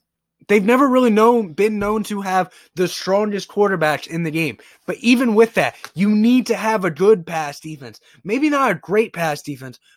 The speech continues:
but you need to have a good pass defense to go along with that great run defense that you have. And I don't know if Missouri has that this season. Yeah, they have six starters back on defense. The line needs to get to the quarterback more than what they were doing.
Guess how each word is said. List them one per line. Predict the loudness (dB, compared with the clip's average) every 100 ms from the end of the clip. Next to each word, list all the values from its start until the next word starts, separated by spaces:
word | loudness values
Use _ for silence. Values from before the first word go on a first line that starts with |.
| _
but | -8 -4
you | -2 0
need | -2
to | -2
have | -2 -2 -2
a | -6 2
good | 4 4 2
pass | 0 0 0
defense | -6 -8 -10 -12 -18 _ _
to | -6
go | 2 4 4
along | 2 2 0
with | -4 -8 _ -2
that | -2 -2 -6
great | -8 -2 0 0 -2
run | -2 -2 -2
defense | -8 -10 -14 -8
that | -8 -6
you | -8 -6
have. | -4 -4 -8 _
And | -2 -2 -2 -2
I | 0
don't | 0 4
know | 4
if | 4
Missouri | 2 2 2 2 2
has | 0 0
that | -2 -6
this | -10 -10
season. | -8 -8 -10 -18 _ _ _ _ _ _ _ _ _ _ _ -2
Yeah, | 2 4 2 0
they | 0
have | 4 2 2
six | 0 0 0
starters | 2 4 2 0
back | -2 -2
on | -2 -4
defense. | -4 -6 -8 -12 -14 _ _
The | -4
line | 2 4 4 2
needs | 0 -2
to | -2
get | -4
to | -4
the | -6
quarterback | -2 0 2 0 -2 -8 -10
more | 0 2 4
than | 2 -2
what | -4 -4
they |
were | -6 -4
doing. | -6 -8